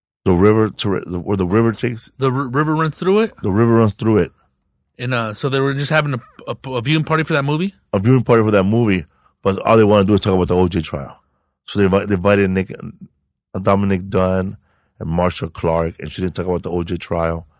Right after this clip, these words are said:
Speaker 1: And another person that invited him over flew him out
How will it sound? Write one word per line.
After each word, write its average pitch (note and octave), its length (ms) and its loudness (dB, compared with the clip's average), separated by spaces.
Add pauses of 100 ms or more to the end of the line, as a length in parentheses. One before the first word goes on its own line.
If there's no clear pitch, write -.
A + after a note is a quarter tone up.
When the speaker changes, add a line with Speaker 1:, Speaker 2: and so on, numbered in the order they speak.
(840)
Speaker 1:
And A2 400 2 (520)
another F3+ 420 8
person F3 440 4
that D3+ 140 6
invited C#3+ 360 6
him D3 220 4
over C#3 480 4 (460)
flew A3+ 440 6
him G#3+ 260 6
out F#3 500 6